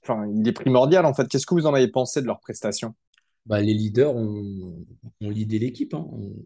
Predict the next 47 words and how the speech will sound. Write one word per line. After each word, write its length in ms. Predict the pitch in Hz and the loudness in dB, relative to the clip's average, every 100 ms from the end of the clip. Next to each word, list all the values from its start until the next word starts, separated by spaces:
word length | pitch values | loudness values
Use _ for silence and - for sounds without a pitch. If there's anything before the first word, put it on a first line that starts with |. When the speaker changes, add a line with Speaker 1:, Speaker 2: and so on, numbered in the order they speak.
| _ _ | _ _
Speaker 2:
Camara, 560 | 120 113 117 123 123 | -4 -2 -2 -4 -4
qui 240 | 113 - 110 | -6 -6 -2
est, 920 | 104 104 101 98 101 104 - - 110 - 117 | 0 -2 -2 -4 -6 -8 -10 -12 -14 -14 -18
je 120 | 117 _ | -18 _
disais 100 | - | -10
la 100 | 104 | -8
semaine 220 | 101 - 107 | -8 -6 -4
dernière, 240 | 113 117 | -4 -8
c'était 400 | - _ - 107 | -14 _ -10 -6
mon 120 | 104 | -2
avis, 220 | 110 120 | -2 0
et 40 | 113 | -2
je 80 | - | -6
pense 180 | 107 | -10
que 120 | - 107 | -10 -14
je 60 | |
suis 80 | - | -14
pas 120 | - | -12
loin 160 | 104 104 | -10 -8
de 60 | |
la 100 | 101 | -8
réalité, 400 | 98 101 104 110 | -8 -6 -6 -4
c'est 180 | 135 - | -4 -6
le 60 | 95 | -6
meilleur, 400 | 98 104 110 101 | -2 0 -2 -4
euh, 300 | 98 101 101 - _ - | -6 -8 -10 -16 _ 0
meilleur 240 | 107 107 | 4 4
joueur 220 | 104 117 | 4 4
offensif 560 | 107 104 107 - 120 104 | 2 0 -4 -2 -4 -4
depuis 260 | 113 - - | -8 -10 -12
qu'il 180 | - 107 | -6 -2
est 60 | |
revenu 260 | 98 101 104 | -2 -2 -2
de 140 | 104 | -2
sa 680 | 101 - 104 98 101 104 113 117 | -4 -4 -4 -4 -6 -10 -14 -14
suspension, 720 | - 123 - 107 - 147 143 | -10 -10 -6 -8 -6 -6 -6
et 80 | 107 | -8
je 100 | 92 | -10
vais 60 | |
dire 160 | 92 95 | -8 -8
blessure. 420 | 101 98 147 151 - | -8 -8 -8 -10 -8
Michael 440 | 107 113 - 123 | -2 0 2 2
Thomas, 640 | 120 127 131 123 - - - _ | 4 4 4 2 -2 -10 -14 _
il 140 | 123 110 | 2 4
est 60 | |
moins 240 | 110 127 143 | 6 6 4
impliqué, 600 | 123 139 127 196 - 311 | 2 -4 -2 0 -2 -4